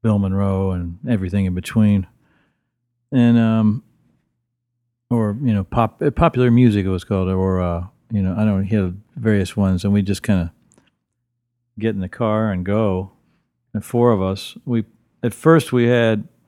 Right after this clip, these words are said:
we could put everything in the trunk, and then we got to where we were carrying a P A. We had a trailer we pulled, and we painted that to match the Cadillac. And, uh, some festivals we'd show up in,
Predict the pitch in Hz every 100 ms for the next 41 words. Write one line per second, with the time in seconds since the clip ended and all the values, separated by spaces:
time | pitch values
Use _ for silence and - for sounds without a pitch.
0 | _ _ _ _ _ 131 117 120 - 127
1 | - _ _ _ _ 135 127 120 117 113
2 | 95 - 123 95 85 _ _ - 107 113
3 | 113 104 107 104 - 107 95 90 120 101
4 | 90 110 98 98 98 95 98 92 - 117
5 | 113 101 101 _ _ _ _ _ _ _
6 | _ - 110 - 110 101 98 - _ _
7 | _ _ _ _ _ _ _ _ _ _
8 | _ 104 101 - 117 107 104 101 104 104
9 | 104 - 98 - 104 101 92 92 92 -
10 | - _ _ _ _ 104 101 95 98 95
11 | 95 95 90 _ _ _ - 120 - 113
12 | 98 - 95 85 90 82 - 101 92 92
13 | 90